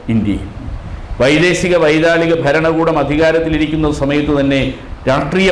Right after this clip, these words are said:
പ്രവർത്തനത്തിൽ നിന്ന് നിരോധനം ഏർപ്പെടുത്തപ്പെട്ട രാഷ്ട്രീയ പ്രസ്ഥാനമാണ്. എന്നാൽ ആർ എസ് എസ് നിരോധിക്കപ്പെടുന്നതാകട്ടെ, ഇന്ത്യ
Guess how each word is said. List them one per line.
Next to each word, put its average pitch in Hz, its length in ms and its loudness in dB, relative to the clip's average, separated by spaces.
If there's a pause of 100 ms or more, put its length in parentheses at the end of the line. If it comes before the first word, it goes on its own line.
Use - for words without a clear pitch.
പ്രവർത്തനത്തിൽ 139 640 0
നിന്ന് 127 200 2 (380)
നിരോധനം 156 540 2
ഏർപ്പെടുത്തപ്പെട്ട 120 640 -2
രാഷ്ട്രീയ 117 380 -2
പ്രസ്ഥാനമാണ്. 95 680 -6 (540)
എന്നാൽ 127 180 2 (120)
ആർ 160 160 2
എസ് - 160 -2
എസ് 131 160 -6
നിരോധിക്കപ്പെടുന്നതാകട്ടെ, 131 1120 2 (840)
ഇന്ത്യ 143 220 4